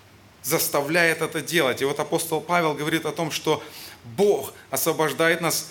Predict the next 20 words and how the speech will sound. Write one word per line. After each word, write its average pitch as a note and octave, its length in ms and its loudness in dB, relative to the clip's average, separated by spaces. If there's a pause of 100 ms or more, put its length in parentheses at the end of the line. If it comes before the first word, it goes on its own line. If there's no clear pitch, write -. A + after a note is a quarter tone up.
(120)
из-под D#3 340 2
этой D3+ 280 0 (180)
силы D3+ 520 2
и C#3+ 100 0
власти. C#3+ 540 -2 (800)
Он D3 120 0
говорит, E3 200 2
что D#3 140 -4
наше E3 300 0
сердце F#3+ 360 0
становится E3+ 480 0
свободным, C#3+ 800 2
освобождаясь C#3+ 720 0 (240)
от C#3 160 -4
власти C#3+ 340 2
греха, B2 480 -2 (440)
от C#3+ 200 0
вины D#3 420 2
за D#3 180 2
грех, F3 380 0